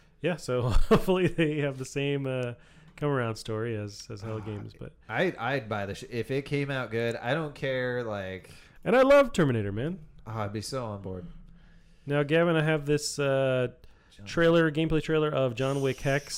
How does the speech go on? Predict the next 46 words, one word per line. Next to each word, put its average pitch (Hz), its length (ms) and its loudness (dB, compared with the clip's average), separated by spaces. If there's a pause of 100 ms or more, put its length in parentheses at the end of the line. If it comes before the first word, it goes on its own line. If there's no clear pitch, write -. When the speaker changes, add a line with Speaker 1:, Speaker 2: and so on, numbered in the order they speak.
(140)
Speaker 2:
Sweet. 160 400 -10 (220)
Speaker 1:
We 135 80 2
have 139 160 4
an 127 80 4
initial, 127 480 2
uh, 123 120 4
an 117 140 0
actual, 120 500 -2
um, 101 380 -4
Speaker 2:
Give 156 220 -16
me - 160 -16
some. - 260 -18
Speaker 1:
announcement. 127 440 0
Speaker 2:
Are - 20 0
you 120 60 2
gonna - 120 -2
buy 294 60 -8
this? - 220 -14 (420)
Speaker 1:
Oh 156 160 8
yeah, 131 140 6
for - 120 -4
sure. 117 300 -8
So 143 160 0
Speaker 2:
Oh. - 20 4
Speaker 1:
this 147 220 2
is, 147 200 2
um, 120 540 2 (500)
okay, 135 140 -2
now 135 100 2
hold 147 140 4
on. 131 140 4
So 139 100 0
this 147 220 0
is, 135 180 -2
uh, 127 340 2
I - 60 -10
don't 143 80 -2
know 180 60 4
if 180 80 0
this 156 120 2
is 123 80 -4
only 196 300 4
P 226 160 8
C 220 200 0
and 214 100 2
Mac 220 320 0